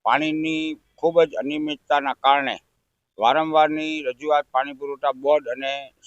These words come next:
સત્તા પક્ષ અને વિપક્ષ બધાને પણ જાણ કરવા છતાં પણ કોઈ ઉકેલ ન આવતો હોય, ગઈકાલે યોજાયેલી રવાપર ગ્રામ પંચાયત ખાતેની ગ્રામ સભાની અંદર ગ્રામ પંચાયતના સરપંચ શ્રી પરેશભાઈ રૂપારેલ અને તેમની ટીમ દ્વારા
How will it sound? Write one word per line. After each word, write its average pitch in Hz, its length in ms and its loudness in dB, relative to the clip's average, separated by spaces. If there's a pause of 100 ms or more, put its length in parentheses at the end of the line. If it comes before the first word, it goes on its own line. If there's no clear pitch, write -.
સત્તા 147 280 0
પક્ષ - 340 -6
અને 139 200 -6
વિપક્ષ 131 500 -6
બધાને 156 460 2
પણ 147 240 -8
જાણ 127 340 -6
કરવા 135 340 -2
છતાં 143 360 -2
પણ - 160 -6
કોઈ 135 240 -4
ઉકેલ 139 340 -8
ન 143 80 -2
આવતો 151 360 4
હોય, 104 180 -2 (580)
ગઈકાલે 151 840 2 (120)
યોજાયેલી 147 640 4 (460)
રવાપર 143 420 0
ગ્રામ 139 300 2
પંચાયત 139 440 -6
ખાતેની 139 440 -4
ગ્રામ 120 260 -4
સભાની 135 460 -4
અંદર 143 260 -2 (540)
ગ્રામ 143 240 0
પંચાયતના 143 920 0 (180)
સરપંચ 147 440 -4
શ્રી 131 340 -14
પરેશભાઈ 143 500 -4
રૂપારેલ 147 500 0
અને 143 180 -6
તેમની 139 340 -8
ટીમ 170 320 -6
દ્વારા 127 340 4